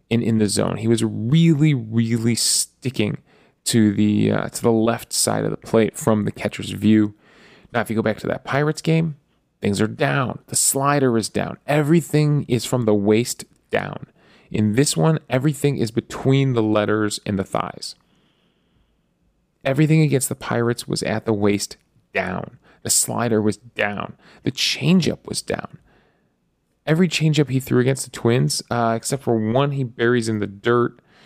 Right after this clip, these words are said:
uh, one he throws way outside or inside. I don't know if it was a lefty or righty up at the time. Uh, they're up. They're all up. Four changeups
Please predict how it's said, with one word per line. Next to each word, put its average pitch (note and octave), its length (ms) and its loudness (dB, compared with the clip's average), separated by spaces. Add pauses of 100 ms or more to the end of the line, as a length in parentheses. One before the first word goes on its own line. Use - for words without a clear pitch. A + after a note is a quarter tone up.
(360)
uh, - 220 -4
one A#2 580 2
he B2+ 160 0
throws A#2+ 400 0
way B2+ 500 0 (100)
outside G2+ 720 -4 (420)
or A2+ 180 2
inside. G2 400 -2
I G2+ 80 -2
don't G#2 100 -4
know G2+ 60 -2
if G2 80 -6
it G2+ 40 -2
was G#2 120 0
a G#2+ 40 -2
lefty G#2+ 360 -2
or G2+ 120 2
righty G2+ 300 0
up - 180 -6
at - 60 -20
the - 80 -6
time. F#2+ 460 -6 (880)
Uh, A#2+ 380 0 (200)
they're D3 300 -2
up. F3+ 360 0 (240)
They're D#3 140 2
all C#3+ 280 0
up. E3 300 -2 (1200)
Four D#3+ 300 -2
changeups D3+ 500 0